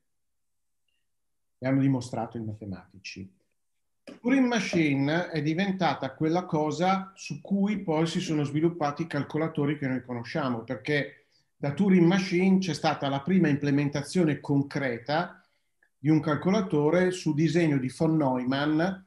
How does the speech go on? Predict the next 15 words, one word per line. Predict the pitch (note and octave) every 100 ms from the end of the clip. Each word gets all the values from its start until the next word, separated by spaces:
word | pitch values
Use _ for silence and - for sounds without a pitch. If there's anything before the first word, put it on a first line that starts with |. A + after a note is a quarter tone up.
| _ _ _ _
che | -
aveva | C#3+ D#3 D#3+
messo, | E3 C#3+ C3+ - D3 D#3 D3
diciamo, | C3 D3 C#3 C3
i |
concetti | - C3+ D3 C#3+ C3+
di | B2+
registry, | C3+ C#3+ C#3+ C#3+ C#3+ D3 C#3
memory, | C#3 C#3 C3+ C#3 C3+ C#3 C#3 C#3
C | - C3+ -
P | D3 C3+
U, | B2+ C3+
eccetera. | C3 - A2+ B2 C#3+ -
Von | E3
Neumann | C3+ B2 B2 C#3